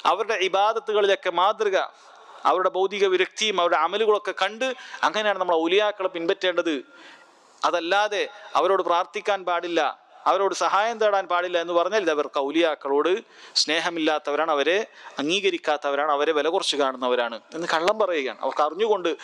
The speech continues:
പറയുന്ന കള്ളമാണത്. അതുകൊണ്ട് തന്നെ സഹോദരങ്ങളെ, അഹ്ലുസുന്ന വൽ ജമാഅ ഒരിക്കലും ഷഫാഅത്തിനെ നിഷേധിച്ചിട്ടില്ല. പക്ഷേ ഈ പറഞ്ഞ നാം കേട്ട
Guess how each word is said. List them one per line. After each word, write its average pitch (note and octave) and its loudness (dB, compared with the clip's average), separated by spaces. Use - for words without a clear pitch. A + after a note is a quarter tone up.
പറയുന്ന D3+ -2
കള്ളമാണത്. C3+ 0
അതുകൊണ്ട് E3 0
തന്നെ C3+ -4
സഹോദരങ്ങളെ, C3 -2
അഹ്ലുസുന്ന E3+ -2
വൽ B2 0
ജമാഅ A#2 -4
ഒരിക്കലും D#3+ -2
ഷഫാഅത്തിനെ B2+ -4
നിഷേധിച്ചിട്ടില്ല. B2 -2
പക്ഷേ B2+ 0
ഈ B2 -4
പറഞ്ഞ D3 -2
നാം B2+ -2
കേട്ട D#3 0